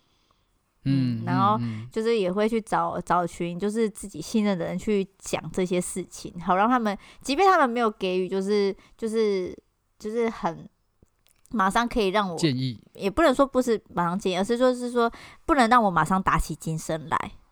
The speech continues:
Speaker 2: 这件事情。
Speaker 1: OK。
Speaker 2: 可他仍然是在陪伴我走过那低谷的时候，
Speaker 1: 嗯。
Speaker 2: 那，那段陪伴的过程就让我会觉得非常安心，
Speaker 1: 嗯。
Speaker 2: 至少并不是一个人那种感受。那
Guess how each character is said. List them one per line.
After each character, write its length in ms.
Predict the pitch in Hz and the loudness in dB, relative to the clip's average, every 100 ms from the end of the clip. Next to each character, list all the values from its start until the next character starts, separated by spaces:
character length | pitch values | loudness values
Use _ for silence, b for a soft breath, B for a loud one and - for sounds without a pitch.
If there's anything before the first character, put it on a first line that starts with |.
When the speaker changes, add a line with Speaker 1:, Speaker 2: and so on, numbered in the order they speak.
| - | -8
Speaker 2:
这 100 | 190 | -4
件 160 | 170 170 | -4 -4
事 140 | 160 | -4
情。 100 | 135 | -2
Speaker 1:
OK。 380 | 135 139 113 101 | 0 0 -2 0
Speaker 2:
可 80 | 214 | 2
他 200 | 240 262 | 4 4
仍 200 | 220 196 | 4 0
然 160 | 190 | -2
是 80 | 202 | -2
在 140 | 208 214 | 2 2
陪 240 | 226 165 | 4 0
伴 180 | - 175 | 0 0
我 120 | 147 | 0
走 180 | 151 156 | -4 -6
过 200 | - 175 | -4 -6
那 80 | 170 | -6
低 240 | - 160 | -8 -12
谷 180 | - 127 | -12 -16
的 100 | 85 | -16
时 200 | - - | -16 -18
候， 180 | 180 - | -16 -14
Speaker 1:
嗯。 60 | - | -4
Speaker 2:
那， 100 | 220 | -2
那 160 | 269 269 | 0 0
段 180 | 269 233 | 0 0
陪 200 | 233 254 | 0 0
伴 120 | 208 | 0
的 120 | 180 | -2
过 160 | 185 180 | 0 0
程 160 | 139 | 2
就 100 | 175 | 0
让 240 | 185 170 123 | 2 0 -2
我 60 | |
会 180 | - 180 | -2 -2
觉 160 | 175 160 | -2 -8
得 180 | 156 | -8
非 280 | 175 - 190 | -8 -4 -4
常 160 | 185 151 - | -2 -8 -10
安 160 | 160 | -10
心， 100 | 170 | -8
Speaker 1:
嗯。 40 | 175 | -6
Speaker 2:
至 120 | 196 | -4
少 180 | 131 - - | -4 -8 -6
并 160 | 214 175 | -6 -6
不 100 | 165 | -8
是 140 | - | -10
一 100 | - - | -14 -12
个 100 | - | -12
人 100 | - - _ | -12 -18 _
那 60 | 170 | -20
种 120 | 170 | -20
感 100 | _ _ | _ _
受。 260 | - - - - - B B B B | -16 -8 -8 -8 -16 B B B B
那 180 | 214 | 0